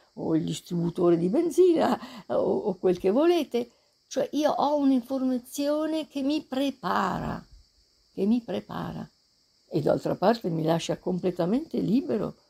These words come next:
di fare quel che voglio. E se c'è un'indicazione di curva pericolosa, io posso anche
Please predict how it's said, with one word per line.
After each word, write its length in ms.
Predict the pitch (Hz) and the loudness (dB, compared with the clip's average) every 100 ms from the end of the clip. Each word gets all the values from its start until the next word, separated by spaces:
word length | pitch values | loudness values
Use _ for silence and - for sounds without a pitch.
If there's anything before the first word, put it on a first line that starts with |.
| _ _ | _ _
di 140 | - 156 | -10 -6
fare 380 | - 202 285 | 0 0 0
quel 200 | - 175 | -4 -8
che 100 | - | -6
voglio. 440 | 139 160 220 - 175 _ _ _ _ _ - | -4 -2 -2 -4 -8 _ _ _ _ _ -8
E 180 | - | -6
se 600 | 156 185 226 214 208 185 185 | 0 4 6 4 4 2 2
c'è 220 | 208 220 | 2 4
un'indicazione 800 | 226 208 202 185 175 208 240 214 | 2 0 -2 -4 0 0 2 2
di 100 | 160 | -2
curva 320 | 220 214 170 | -2 -2 -2
pericolosa, 760 | - 170 160 196 302 302 175 - | -2 -6 -2 2 2 4 0 -2
io 160 | 156 | -6
posso 400 | - 202 185 147 | -6 -8 -4 -2
anche 400 | 160 220 226 165 | 0 0 -2 -4